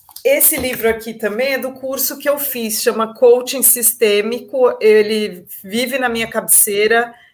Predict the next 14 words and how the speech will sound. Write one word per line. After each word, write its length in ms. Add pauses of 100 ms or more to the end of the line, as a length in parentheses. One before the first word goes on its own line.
(140)
eu 140
leio, 480
cada 220
vez 220
que 100
eu 60
leio 600 (680)
alguma 460
coisa, 580
eu 200
aprendo 640
mais, 840 (420)
né? 480 (120)
Porque 960